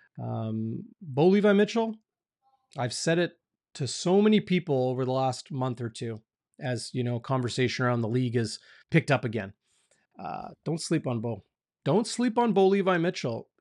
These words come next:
Sometimes a talented player with a very good skill set and a winning pedigree gets a change of scenery and they light it up, right?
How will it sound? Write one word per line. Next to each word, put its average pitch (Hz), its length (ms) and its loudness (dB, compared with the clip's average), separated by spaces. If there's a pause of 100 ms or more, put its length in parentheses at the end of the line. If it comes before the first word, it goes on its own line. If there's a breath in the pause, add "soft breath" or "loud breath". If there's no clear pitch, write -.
(120)
Sometimes 208 1200 2 (100)
a 156 120 -4
talented 190 960 0 (480)
player 156 640 2 (420)
with 127 320 -2
a 120 120 -6
very 135 440 4
good 180 220 6
skill 175 320 2
set 165 460 4
and 127 160 -2
a 120 40 0
winning 147 320 2
pedigree 131 680 4 (340 soft breath)
gets 139 240 0
a 143 40 -2
change 165 400 2
of 151 100 0
scenery 196 640 2 (300)
and 131 260 0
they 135 440 2 (380)
light 120 300 -4
it 131 100 -2
up, 107 240 -8 (500)
right? 123 300 -2